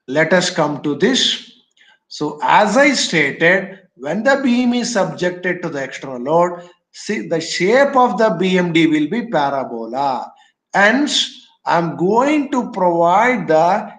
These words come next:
cable, okay, in the same fashion, that is parabolic cable.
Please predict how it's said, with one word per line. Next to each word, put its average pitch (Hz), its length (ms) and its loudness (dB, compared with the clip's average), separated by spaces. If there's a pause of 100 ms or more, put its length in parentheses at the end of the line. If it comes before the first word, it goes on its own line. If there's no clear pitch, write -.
(240)
cable, 170 1040 -2 (300)
okay, 156 680 -4 (120)
in 147 180 -8
the 139 100 -4
same 160 680 -4
fashion, 127 540 -12
that 127 120 -16
is 208 200 -10
parabolic 127 840 -8
cable. 113 680 -8